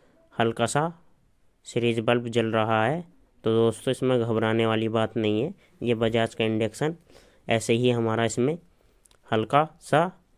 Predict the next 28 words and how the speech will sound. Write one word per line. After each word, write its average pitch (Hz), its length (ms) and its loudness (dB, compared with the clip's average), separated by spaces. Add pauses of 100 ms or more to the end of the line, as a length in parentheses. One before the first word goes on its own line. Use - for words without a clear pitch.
(100)
सीरीज 120 340 0
बल्ब 135 300 0
जलता 117 340 0
है। 123 120 0
तो 131 140 -2
इसमें 113 260 0
हम 113 120 -2
सबसे 113 280 -6
पहले 113 240 -2 (380)
आईजीबीटी 127 600 4
लगा 117 280 4
लेते 117 280 2
हैं 147 240 0 (1300)
और 120 160 2
उसके 120 240 0
बाद 117 200 4
दोस्तों, 120 380 2
अपनी 123 260 0
हीट 120 160 -2
सिंक 117 260 0
को 123 80 2
हम 117 180 2
रखकर 143 420 -4 (400)
इसके - 300 -2
स्क्रू 120 280 -2
खींच - 280 -2
लेते 113 300 0
हैं। 131 160 0